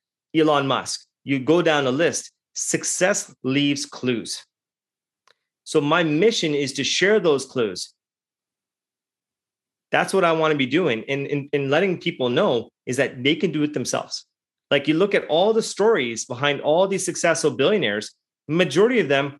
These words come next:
were self-made. They were, they, they were, it wasn't given to them in a silver platter. They had to figure it out. Look at Airbnb. They, the, the stories of what they talk about. You talk about, eh, um, I mean, you know, uh, Colonel Saunders, right? I mean, of course, rest in peace. But,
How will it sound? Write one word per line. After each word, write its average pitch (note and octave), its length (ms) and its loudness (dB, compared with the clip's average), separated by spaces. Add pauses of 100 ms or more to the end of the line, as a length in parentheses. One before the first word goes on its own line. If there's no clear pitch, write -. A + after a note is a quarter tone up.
were F3 140 2
self-made. F#3+ 640 -2 (1600)
They E3+ 140 0
were, B3+ 120 -4 (160)
they, E3+ 320 -2
they F#3 80 4
were, B3+ 320 0
it F3 60 2
wasn't G3+ 240 0
given E3 160 0
to F3 60 -8
them D#3 120 0
in A#2+ 60 0
a G#2+ 40 -2
silver A2+ 240 -2
platter. F3 460 -4 (760)
They A3+ 60 2
had B3+ 140 2
to E3+ 80 2
figure F3+ 360 0
it E3 60 4
out. A#3+ 260 -2 (840)
Look A3 160 2
at G#3+ 80 0
Airbnb. G3+ 520 2
They, D#3+ 200 0
the, D3 140 -2
the C#3+ 160 -4
stories F#3 360 0
of D#3+ 60 -2
what D3 80 -4
they G3+ 100 2
talk E3 240 0
about. A2+ 240 -4
You C3 100 -4
talk D#3 200 -2
about, C#3+ 240 -2 (100)
eh, C#3 140 4
um, B2 340 0 (380)
I A#2+ 80 0
mean, B2+ 300 -4 (200)
you B2+ 100 -4
know, A#2 300 -2 (280)
uh, A#2+ 100 4
Colonel G#3 240 4
Saunders, G#3 440 2
right? D3 140 2
I D3 40 -2
mean, B2+ 140 -2
of - 80 -12
course, - 360 -4
rest C3+ 300 0
in C3 80 -4
peace. A#3 260 0
But, C3+ 260 0